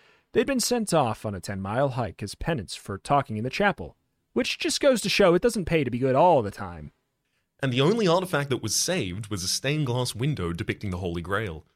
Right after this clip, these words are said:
Speaker 2: Since this should certainly have been broken,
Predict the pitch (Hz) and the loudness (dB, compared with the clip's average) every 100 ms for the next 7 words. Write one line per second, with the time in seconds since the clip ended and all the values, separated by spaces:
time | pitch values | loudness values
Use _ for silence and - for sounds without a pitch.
0 | _ - - 202 185 - 151 143 - - | _ -8 0 0 0 -2 -2 -2 -2 -2
1 | - 277 151 92 - 98 92 95 92 90 | 0 2 2 0 0 0 -2 -4 -4 -2
2 | 135 143 90 90 | -2 -2 -4 -8